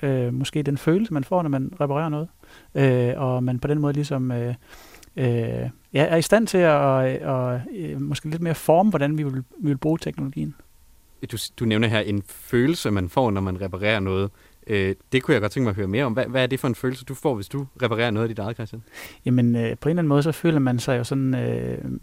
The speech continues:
Speaker 1: måske som, <laughs> som, øh, som, som, øh, måske sådan, at man er lidt mere teknisk, end man måske havde regnet med, man var.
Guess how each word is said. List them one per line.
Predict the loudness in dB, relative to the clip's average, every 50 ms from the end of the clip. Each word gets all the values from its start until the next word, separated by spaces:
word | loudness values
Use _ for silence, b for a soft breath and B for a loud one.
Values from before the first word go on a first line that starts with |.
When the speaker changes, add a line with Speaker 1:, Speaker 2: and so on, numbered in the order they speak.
| -10 -12
Speaker 1:
måske | -12 -12 -8 -6 -4 -4 -4 -4 -4 -4 -2 -2 -2 -4
som, | -4 -4 -6 -6
<laughs> | -6 -8 -10 -8 -6 -6 -6 -8 -14 B B B B B B
som, | 2 6 6 8 8 8
øh, | 8 8 8 6 4
som, | 4 2 0 0 0 0 -2 -6 -10 -10
som, | -4 -2 -2 0 0 0
øh, | -2 -2 -2 -4 -6 -8 -8 -10 B B B B B B B
måske | -4 -2 2 4 4 4
sådan, | 4 4 4
at | 6
man | 6 6 4
er | 4
lidt | 2 2 2
mere | 4 2 2
teknisk, | 2 0 -2 -2 -2 0 0 -2 -2 -2 -2
end | -2 0 0
man | 0 0 0 0
måske | 0 -2 -2 -2 -2 -2
havde | 0 0
regnet | 0 0 0 0 0
med, | -2 -2
man | -2 -4 -4
var. | -4 -4 -6